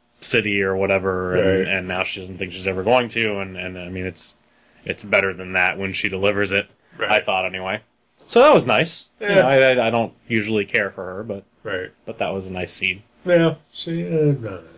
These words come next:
Speaker 2: she's, she's fine.
Speaker 1: <laughs>
Speaker 2: Uh,
Speaker 1: There's some racism in this episode.
Speaker 2: there's a little bit of racism, yeah.
Speaker 1: <laughs>
Speaker 2: Uh,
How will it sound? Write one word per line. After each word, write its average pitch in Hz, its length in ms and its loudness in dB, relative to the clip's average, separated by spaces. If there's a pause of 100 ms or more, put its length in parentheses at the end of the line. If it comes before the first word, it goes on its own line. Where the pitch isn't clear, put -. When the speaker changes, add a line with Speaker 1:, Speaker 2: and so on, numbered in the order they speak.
Speaker 2:
she's, - 420 -18
she's - 140 -20 (100)
fine. - 600 -2 (440)
Speaker 1:
<laughs> - 200 0
Speaker 2:
Uh, - 440 -6
Speaker 1:
There's 127 140 2
some 123 160 2
racism 110 600 0
in 110 80 -2
this 110 200 0
episode. 110 440 0
Speaker 2:
there's 110 260 -2
a 139 100 -2
little 143 180 4
bit 156 160 4
of 139 80 6
racism, 117 460 0 (200)
yeah. 90 160 0 (1120)
Speaker 1:
<laughs> 127 60 -12
Speaker 2:
Uh, 135 520 4